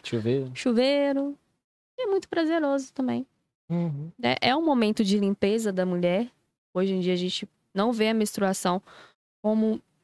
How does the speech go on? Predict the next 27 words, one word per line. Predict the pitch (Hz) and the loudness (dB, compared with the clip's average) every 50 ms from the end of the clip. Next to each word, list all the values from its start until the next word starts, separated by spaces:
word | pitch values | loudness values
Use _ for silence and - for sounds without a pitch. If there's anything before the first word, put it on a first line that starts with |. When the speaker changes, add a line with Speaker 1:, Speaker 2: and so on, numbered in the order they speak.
| _ _ - | _ _ -2
Speaker 2:
uma | 220 208 208 | -2 -2 0
forma | - - 196 190 196 196 | 0 0 2 2 2 0
de | 185 - | 0 -2
sujeira. | - - 240 226 220 202 175 175 185 214 254 311 - _ _ _ _ _ _ _ _ _ _ _ _ _ _ _ _ _ _ _ _ - | -4 -2 0 0 2 2 2 2 2 0 0 -4 -6 _ _ _ _ _ _ _ _ _ _ _ _ _ _ _ _ _ _ _ _ 0
É, | 190 170 165 170 | 0 2 2 2
a | 165 170 | 2 2
menstruação | 175 175 170 - - 170 170 170 - 175 175 185 202 - - - - - _ _ | 2 0 0 0 0 0 -2 0 0 0 0 0 -2 -6 -12 -20 -20 -20 _ _
é | - 170 165 | 0 0 0
um | 180 | 0
fim | 180 - - 226 233 262 294 302 285 - _ - | -2 -2 -2 -2 0 0 0 -2 -4 -6 _ -12
de | 185 180 190 196 196 196 196 | -8 -6 -4 -2 -2 -2 0
um | 190 196 | -2 -2
ciclo | 196 - - 254 277 - - 240 208 | -4 -2 -2 -4 -4 -2 -4 -4 -4
nosso, | 196 180 - 110 - - - 214 | -2 -2 -2 -2 -4 -4 -6 -8
do | 180 185 185 - | -6 -6 -6 -4
nosso | - 92 - - 214 | -4 -4 -6 -8 -12
corpo, | - - 202 220 285 - _ - _ _ | -6 -4 -2 -2 -2 -4 _ -16 _ _
de | 180 180 190 | -6 -2 -2
hormônios, | 180 180 185 - 185 196 220 240 269 277 269 294 285 - - - _ _ _ _ _ _ _ _ _ - | -2 -2 -4 -4 -2 0 0 0 0 -2 -4 -6 -8 -12 -18 -20 _ _ _ _ _ _ _ _ _ -4
né, | 180 180 180 180 | -2 -2 0 0
de | 175 180 185 | -2 -2 -2
expulsar | 185 - - - 185 196 - - 220 208 220 247 269 254 226 202 185 | -4 -4 -4 -4 -4 -4 0 0 2 2 2 2 2 2 0 0 0
o | 190 | -2
que, | 190 - - 202 - - - 170 - | -4 -6 -6 -4 -2 -2 -2 -2 -2
o | 185 | -2
nosso | 185 185 - 185 - - - 196 | -2 -2 -2 -4 -4 -6 -4 -2
óvulo | 185 180 196 233 262 269 294 302 | 0 0 0 0 -2 -2 -6 -8